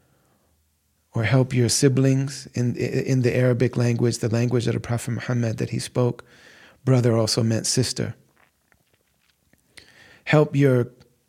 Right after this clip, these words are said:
siblings, help your, you, help your people, whether they're the oppressor or whether they're the oppressed."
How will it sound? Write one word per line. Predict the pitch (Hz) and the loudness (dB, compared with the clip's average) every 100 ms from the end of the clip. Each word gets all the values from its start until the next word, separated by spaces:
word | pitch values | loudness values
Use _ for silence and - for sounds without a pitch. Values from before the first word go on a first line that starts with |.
| _ _ - | _ _ -6
siblings, | - 143 120 113 101 95 - _ _ _ _ | 4 4 6 2 0 -4 -12 _ _ _ _
help | - 143 143 | 2 2 4
your, | 143 135 123 117 - | 6 6 6 2 -2
you, | 120 117 87 | -4 -2 0
help | 127 131 131 | 2 4 4
your | 131 | 2
people, | - 143 131 104 92 - _ _ _ _ _ _ - _ | 4 2 2 0 -6 -12 _ _ _ _ _ _ -20 _
whether | 135 139 139 | 2 6 6
they're | 123 127 120 | 6 4 4
the | 123 | 4
oppressor | 110 - 147 143 160 156 | 2 2 2 4 2 2
or | 135 131 | 4 4
whether | 131 131 135 | 4 4 4
they're | 127 123 | 4 2
the | 120 113 | 2 0
oppressed." | 107 - 143 - - | 0 -2 -2 -4 -10